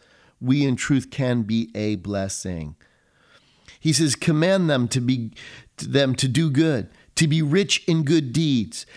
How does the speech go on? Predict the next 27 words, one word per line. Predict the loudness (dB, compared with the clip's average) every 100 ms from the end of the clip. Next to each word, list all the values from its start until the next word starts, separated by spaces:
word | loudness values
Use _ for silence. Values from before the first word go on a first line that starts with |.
| -4
to | 0
be | 2 2
generous | 0 0 2 2 2 0 0 -2 -2
and | 0 2 2
willing | 2 2 2 2 0 -4 _
to | -2 2 4 4 2 0 -10
share." | -8 -4 0 0 0 -2 -6 -12 -4
See, | 0 0
to | 0
be | 0 0
rich | 2 0 -2 -4
towards | -2 -2 -2 -2
God | -2 -2 -2 -2
means | 0 0 0 -2 -8 -16 -10 0
that | 0 2
when | 2 2
we | 2 2
have | 0 0 0 -4 -14 -20 -20 -20 _ 0
all | 2 4 2
that | 0 -2
we | 0 2
need, | 2 2 0 -2 -8 _ _
that | 0
we | 2 0
can | -2 0
take | 0 -2 -2
the, | 0 0